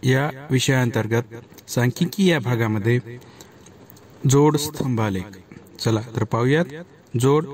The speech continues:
स्तंभालेख. सर्वप्रथम पाहूयात जोड स्तंभालेख म्हणजे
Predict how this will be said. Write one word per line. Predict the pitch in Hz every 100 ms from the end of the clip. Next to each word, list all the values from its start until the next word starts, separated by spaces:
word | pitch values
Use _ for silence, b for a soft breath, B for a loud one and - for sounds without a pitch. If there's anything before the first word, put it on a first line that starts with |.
| 156 -
स्तंभालेख. | - - 120 107 104 131 190 - - - - - - - - - - - - - - - - - - - - - - - - - - - - - - - - - - - - -
सर्वप्रथम | - 175 202 196 196 190
पाहूयात | 180 165 156 156
जोड | 151 151 160
स्तंभालेख | - 160 139 127 131
म्हणजे | 123 113 107